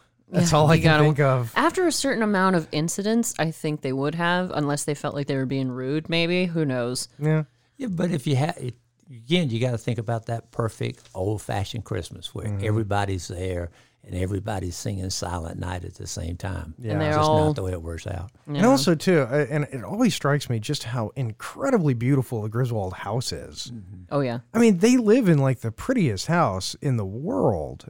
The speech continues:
Speaker 1: And,
Speaker 2: Yeah.
Speaker 1: you know, I mean, and, and it's, I'm trying to remember if the Home Alone house is near here, because it is, isn't it?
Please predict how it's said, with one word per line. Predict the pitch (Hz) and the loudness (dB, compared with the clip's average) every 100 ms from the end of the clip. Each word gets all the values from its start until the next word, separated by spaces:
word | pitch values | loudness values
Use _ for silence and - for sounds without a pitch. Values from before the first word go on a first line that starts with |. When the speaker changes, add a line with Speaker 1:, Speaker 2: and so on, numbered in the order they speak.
| - | 2
Speaker 1:
And, | 170 147 | 2 2
Speaker 2:
Yeah. | 127 | 0
Speaker 1:
you | 190 | 4
know, | 165 151 | 6 6
I | 151 | 4
mean, | 160 151 - - _ | 2 0 -4 -20 _
and, | 190 185 | 2 4
and | 175 180 | 6 6
it's, | 170 - - - _ _ _ _ _ - | 4 2 -2 -6 _ _ _ _ _ -4
I'm | 165 | 0
trying | 214 | 2
to | 254 | 2
remember | 143 131 139 113 | 4 4 2 0
if | 107 | -2
the | 113 | -4
Home | 107 123 | -2 -2
Alone | 110 117 | 0 -2
house | 110 104 104 95 | -2 -4 -6 -8
is | 92 | -8
near | 107 107 | -6 -4
here, | 101 95 | -6 -8
because | 90 - 131 123 | -10 -8 -4 2
it | 151 | 6
is, | 208 107 82 | 6 6 0
isn't | 98 123 156 | -4 -2 0
it? | 160 | 0